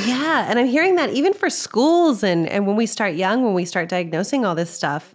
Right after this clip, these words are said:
Uh, for me, same thing. I had a, I had a speech impediment when I was growing up. I have a little bit of dyslexia, but I don't think it's officially enough to be diagnosed. And, um, what, all I've ever thought about is,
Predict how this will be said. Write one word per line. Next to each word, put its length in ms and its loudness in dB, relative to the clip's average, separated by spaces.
Uh, 240 -2
for 160 -4
me, 180 2
same 200 -2
thing. 160 -2
I 60 -2
had 160 -2
a, 180 0
I 40 -2
had 100 0
a 200 2
speech 560 -2
impediment 560 0
when 120 -4
I 40 2
was 140 -2
growing 260 0
up. 220 0
I 80 -2
have 160 -4
a 60 0
little 260 2
bit 100 0
of 120 -4
dyslexia, 540 -4
but 220 -4
I 120 -2
don't 180 0
think 140 -2
it's 120 -8
officially 460 -4
enough 220 -4
to 80 -12
be 100 -4
diagnosed. 760 -6
And, 280 2
um, 380 0
what, 320 0
all 180 2
I've 140 0
ever 180 0
thought 200 -2
about 220 -2
is, 380 -2